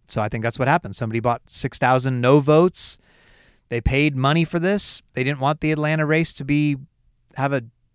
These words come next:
decent result or whatever. They, maybe they hate New Atlanta, and it tanked it. It eventually recovered to, like, sixty-seven percent or something, but bottom line is I couldn't now tell people on Twitter, "Oh, this was the poll result this week," and look you in,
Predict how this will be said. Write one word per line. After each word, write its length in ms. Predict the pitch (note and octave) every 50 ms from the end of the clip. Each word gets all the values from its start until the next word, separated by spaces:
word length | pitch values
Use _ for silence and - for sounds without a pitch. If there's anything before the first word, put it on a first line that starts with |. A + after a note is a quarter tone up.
| _ _ -
decent 320 | - C3+ C3+ - D#3 C3
result 300 | B2+ B2+ A2+ B2+ C3+ D3+
or 40 | D#3
whatever. 280 | D3+ D3+ D#3+ E3 E3 D#3
They, 200 | B2+ A2+ A2 A2+
maybe 240 | A2+ A#2+ B2 C3
they 140 | B2+ C3 B2+
hate 220 | B2+ C3+ D3 C#3+ C3+
New 140 | C3+ C3+
Atlanta, 480 | C#3 C3+ C#3+ C#3+ D3 D#3 E3+ F3+ F#3 F3+ _ _ _ _ _ _ _ _ _ _ _ _ _ _ - -
and 200 | B2+ C3 C3+ C#3+
it 100 | C#3 -
tanked 280 | - E3 F#3 F3 -
it. 100 | C3+ A2+
It 100 | B2 D3
eventually 360 | F3+ G3 A3+ A3 - G#3+ G#3
recovered 420 | F#3+ F#3 - - F3+ F3+ E3+ F3+ D#3+
to, 60 | D#3
like, 200 | D3+ C#3 B2+ -
sixty-seven 600 | - - E3 - - D#3 C#3 - D#3+ D#3 D3 C#3+
percent 360 | - D3+ C3+ - D#3+ D#3 D3+
or 40 | D3
something, 500 | - - D3+ C#3+ - D#3 D3 C#3+ C#3 C3+
but 220 | - C#3 C3 B2 - _ _ _ _ _ _ _ _ _ _ _ _ _ _ _ - - - _ - - _ -
bottom 220 | E3 E3+ F#3 E3+
line 180 | D#3 E3 E3 D3
is 100 | C3+ A#2+
I 80 | B2+ B2+
couldn't 400 | - - E3 D3 B2+ - A#2 -
now 220 | - C#3 B2+ B2 A#2+
tell 300 | A2+ - - D3+ D3 -
people 280 | - B2+ A2 - A#2
on 120 | G#2+ A2 G#2+
Twitter, 340 | - - C3+ A#2 G#2+ G2+ - - - - - - - -
"Oh, 240 | - E4 D#4 D4+ A3+
this 180 | G3+ A3 - B3+
was 120 | B3 G3
the 80 | A3 F#3+
poll 220 | - - A#3 A#3+
result 280 | A3 F3+ C#3+ C#3+ C3 G2
this 200 | B2 A2+ - -
week," 280 | B2+ A2 A2 - - -
and 140 | B2+ B2
look 160 | C3 C#3 - -
you 100 | C3+ C3
in, 180 | A#2+ B2 B2+